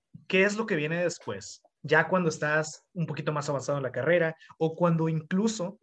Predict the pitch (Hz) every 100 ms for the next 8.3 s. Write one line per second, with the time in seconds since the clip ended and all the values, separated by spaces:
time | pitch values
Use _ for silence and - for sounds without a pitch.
0 | _ _ _ - 110 117 135 - 156 156
1 | 156 170 160 165 170 175 196 220 220 208
2 | 208 208 202 226 220 220 190 190 190 175
3 | 170 214 214 - _ 170 - 160 139 139
4 | 135 160 175 170 156 - _ 131 135 135
5 | 170 170 156 170 170 165 160 156 147 143
6 | 143 - 208 311 427 - 202 147 139 139
7 | 135 143 160 175 175 165 143 - 139 151
8 | 156 147